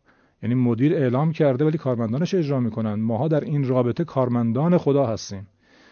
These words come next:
ماها بخشی از این وظیفهٔ حفظ قرآن رو خداوند به دوش ما مردم مسلمون گذاشته. یعنی ماها باید این کار رو می‌کردیم. و خب به این ترتیب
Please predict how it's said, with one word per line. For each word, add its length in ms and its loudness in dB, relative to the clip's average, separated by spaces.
ماها 680 2
بخشی 360 2
از 200 0
این 200 0
وظیفهٔ 540 2
حفظ 360 -2
قرآن 380 -2
رو 80 2
خداوند 320 2
به 60 2
دوش 240 -2
ما 320 2
مردم 320 0
مسلمون 480 -2
گذاشته. 540 -4
یعنی 100 0
ماها 480 4
باید 240 4
این 100 0
کار 160 -2
رو 60 0
می‌کردیم. 560 -4
و 200 2
خب 280 2
به 80 -2
این 120 2
ترتیب 440 2